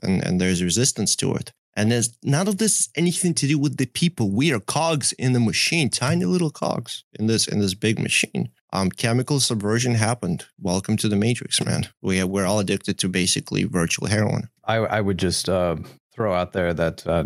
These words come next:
Speaker 2: that, that is actually here in the, the U S. Um, not only do we have the digital, as you were saying, and it, it, it's basically we're, we're addicted to a digital heroin. Um, I, I think it's also true that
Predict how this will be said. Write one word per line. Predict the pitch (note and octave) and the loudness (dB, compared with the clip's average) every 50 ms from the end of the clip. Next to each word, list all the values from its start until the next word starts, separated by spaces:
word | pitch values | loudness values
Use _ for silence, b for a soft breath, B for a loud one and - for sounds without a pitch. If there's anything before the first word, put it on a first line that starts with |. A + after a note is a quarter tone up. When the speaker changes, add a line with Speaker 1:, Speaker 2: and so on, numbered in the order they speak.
| - - | -2 -2
Speaker 2:
that, | - F#2+ F2 - | -2 -2 -2 0
that | - F#2 F2+ | 0 0 0
is | F#2 F2 E2 | 0 0 0
actually | F2 D#2+ E2+ F2 - - F2+ F2 F2 E2 D#2 D#2 - - _ _ _ | 0 0 0 -2 -6 -8 -4 -2 0 0 0 -2 -4 -8 _ _ _
here | A2+ - - D#3 D#3+ E3+ F3 E3 | -4 -4 -2 -2 0 0 2 0
in | D3+ C3+ B2+ | 0 0 0
the, | A#2+ A2 G#2 G2 F#2+ F2+ E2+ | 0 0 0 0 0 -2 0
the | G2 A2 | 0 0
U | G2 G2+ G2+ G2 G2 | 0 2 2 2 2
S. | G2 G2+ G2+ - - - - - - _ _ - - | 2 2 0 -2 -4 -6 -8 -10 -12 _ _ -6 -4
Um, | F#2+ G2 G2 F#2+ F#2+ F#2+ F#2 F2+ F2+ F2 D2 - _ _ - | -2 0 0 2 2 2 2 2 0 0 -2 -4 _ _ -2
not | B2+ B2 B2+ B2 | 0 0 2 2
only | B2+ B2+ B2 B2 | 2 0 0 0
do | A2 A2 | 0 2
we | G#2+ G2+ | 0 2
have | G2 A2 G#2 F#2 | 2 0 0 0
the | G2 F2 | -2 0
digital, | - F#2 F2+ A2 G#2+ G#2 F2+ E2+ | 0 0 0 2 2 2 2 2
as | F#2 - | 0 0
you | G2+ F2 | 0 0
were | E2+ - | 0 0
saying, | - - G2+ G2 G2 G2 G2 G2 - - _ _ | 0 0 0 2 2 2 0 0 -2 -4 _ _
and | - F#2+ F#2 F#2 F#2 | -4 -2 0 2 0
it, | F#2 F2 - | 0 0 0
it, | - G2+ F#2+ | 0 0 0
it's | D#2+ D#2+ G2 - - | 2 0 -2 -2 -4
basically | - G2+ G2 F#2+ - G#2+ G#2+ G2+ F#2+ F2 | -2 -2 -2 0 0 -2 -2 0 0 0
we're, | F#2 F#2 F2+ D#2 | 0 0 0 0
we're | E2+ G2 G2+ F#2+ F#2+ G2 | 0 0 0 0 0 0
addicted | F#2 G2+ A2 G#2 - A2+ G2 | 0 -2 -2 -2 0 -2 0
to | - G#2 F#2 | 0 0 0
a | |
digital | F2 F#2+ G2 G#2+ G#2+ G2+ G2+ | 2 0 0 0 0 0 0
heroin. | G2+ G#2+ G#2+ G#2+ A2 G#2+ G#2+ A2 A2 B B B _ - | 0 0 0 0 0 0 0 0 -2 B B B _ -4
Um, | F#2 F#2+ F#2+ F#2+ F#2+ F#2 F#2 F2+ F2+ F#2 - - - | -2 0 0 2 2 2 2 2 0 0 -2 -4 -4
I, | G2 F#2+ G2 F#2 - - G2 F2 F#2+ | -2 0 0 -2 0 0 0 0 0
I | F#2+ | 0
think | - - B2+ A2+ - | 0 -2 0 0 2
it's | G#2+ F#2+ - - | 0 0 0 -2
also | - G2+ G2+ G2+ F#2+ - - G#2+ G2 G2 | -2 0 0 0 0 0 0 0 2 0
true | F#2+ - - - A2+ G#2+ G2+ G2 F#2+ F#2+ F#2 F#2 | 0 -2 -4 -2 0 2 2 2 2 2 2 0
that | F2 F#2 F2+ F2+ F2+ F2 - - - - - | 0 0 0 2 0 0 -2 -2 -4 -6 -6